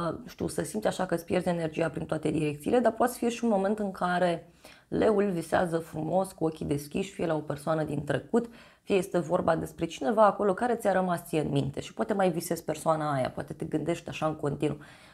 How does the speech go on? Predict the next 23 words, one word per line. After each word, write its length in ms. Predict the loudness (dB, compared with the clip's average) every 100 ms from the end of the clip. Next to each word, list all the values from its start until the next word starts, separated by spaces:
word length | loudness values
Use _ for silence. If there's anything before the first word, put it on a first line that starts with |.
| -6
Dar 300 | 10 12 12 8
eu 60 | 4
zic 160 | 2 0
că 60 |
e 120 | 0
o 100 | 2
zi 120 | 2 2
bună 200 | 2 2
de 80 |
vindecare 520 | 2 2 2 6 6 6
pentru 340 | -4 -6 -4
leu. 300 | -2 0 0
Acum, 220 | 0 0 0 -2 -6 -20 -8
vindecarea 480 | -2 0 2 2
asta 140 | 2 0
mai 140 | 0
vine 160 | 0 -4
și 120 | -6
prin 140 | -4
a 60 | -4
închide 400 | -4 -4 -2 -2
ceva 320 | -2 -4 -2
anume. 420 | -2 -2 2 2